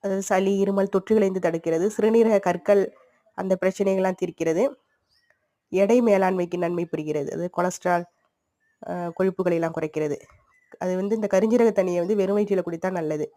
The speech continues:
வாரம் ஒரு மூன்று முறை இந்த கரிஞ்சீரக தண்ணியை குடித்தால்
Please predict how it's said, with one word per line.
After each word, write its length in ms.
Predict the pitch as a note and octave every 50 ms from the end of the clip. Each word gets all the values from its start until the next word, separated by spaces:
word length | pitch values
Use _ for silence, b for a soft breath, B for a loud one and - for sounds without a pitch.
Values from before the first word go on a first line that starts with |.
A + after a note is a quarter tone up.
| _ _ _ _ _ _ _ _ _ _ _
வாரம் 340 | F3 F#3+ G3 G#3 G#3+ A#3 A3+
ஒரு 160 | G#3 G3 F#3+
மூன்று 300 | F#3+ G3 G3+ G3+ G3+ F#3+
முறை 180 | F#3+ F#3+ G3+
இந்த 140 | G#3 G3+ G3 -
கரிஞ்சீரக 360 | F3 F3 F#3 F#3 F#3 F#3 F#3 F3 E3+ E3+
தண்ணியை 180 | E3+ E3 E3
குடித்தால் 420 | - E3 E3 E3 - G#3 C4 F4